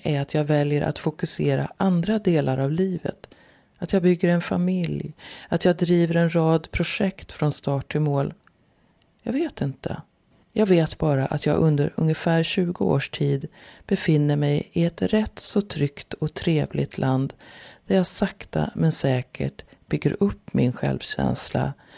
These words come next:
där jag börjar känna mig värdefull och där jag också får tillfälle att älska min familj. Men något saknas. Det finns pusselbitar som inte ryms i den lyckliga familjen.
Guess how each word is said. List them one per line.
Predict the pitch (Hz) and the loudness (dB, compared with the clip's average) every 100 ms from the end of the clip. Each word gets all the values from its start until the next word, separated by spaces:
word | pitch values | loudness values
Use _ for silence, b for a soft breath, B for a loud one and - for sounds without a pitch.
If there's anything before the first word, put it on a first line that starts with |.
| B B | B B
där | - | 2
jag | 185 | 4
börjar | 160 160 156 | 6 4 4
känna | - 160 151 | 2 2 2
mig | 143 | 2
värdefull | 143 160 151 147 139 - 139 135 143 - | 2 2 2 0 -2 0 2 2 0 -6
och | - - - 165 | -20 -20 -2 2
där | 156 | 4
jag | - | 4
också | 160 - - 139 | 0 -2 -6 -4
får | - | -2
tillfälle | 143 - 165 143 - - - - | -4 0 0 0 -4 -6 -4 -6
att | - - - | -6 -8 -2
älska | 160 139 - - 143 | -2 -2 -8 -4 2
min | 143 131 131 - | 4 2 0 -6
familj. | - 156 170 175 - - - _ _ _ _ _ _ _ _ _ _ - b b b b | -2 0 2 0 -2 -6 -8 _ _ _ _ _ _ _ _ _ _ -20 b b b b
Men | 196 196 | 4 6
något | 202 - - - - _ _ | 6 2 -10 -18 -18 _ _
saknas. | - - 196 151 - - 226 202 - - _ B B B B B | -6 2 4 2 -4 -4 -4 -2 -8 -12 _ B B B B B
Det | 226 | 0
finns | - 165 151 147 - - - | 6 6 8 4 0 -8 -2
pusselbitar | 220 - 151 147 165 175 - 147 | 0 2 2 4 2 2 0 0
som | - 180 | 4 4
inte | 170 165 | 4 4
ryms | 151 185 196 165 - - | 4 4 6 4 0 0
i | 147 | 2
den | 131 | 4
lyckliga | 143 - - 143 | 2 -2 -2 0
familjen. | 139 151 147 143 139 143 | 2 2 4 4 2 2